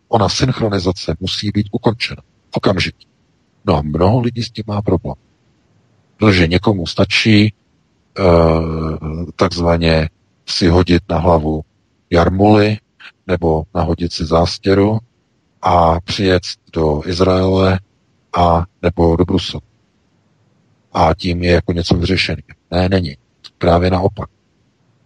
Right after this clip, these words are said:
Eh, v takovém, eh, okamžiku, v takové chvíli jste právě se stali sluhy, lokaji,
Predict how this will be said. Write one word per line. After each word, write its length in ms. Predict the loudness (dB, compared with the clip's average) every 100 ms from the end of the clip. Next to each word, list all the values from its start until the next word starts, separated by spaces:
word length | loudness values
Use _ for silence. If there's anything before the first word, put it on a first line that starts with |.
| _ -6
Eh, 200 | -2 -2
v 40 |
takovém, 380 | -2 0 0 0 -4 _ _ _ _ _
eh, 440 | -8 -6 -4 -4 -4
okamžiku, 640 | -4 0 0 2 2 2
v 60 | 0
takové 380 | -2 0 2 2
chvíli 600 | 0 0 4 6 4 2
jste 220 | 0 -4
právě 440 | -2 -2 0 -2
se 160 | -4 -4
stali 540 | -6 0 4 6 4 0 _ _ _ _ -6
sluhy, 600 | -2 2 4 4 4 2 -2 -2
lokaji, 640 | -2 2 2 4 2 0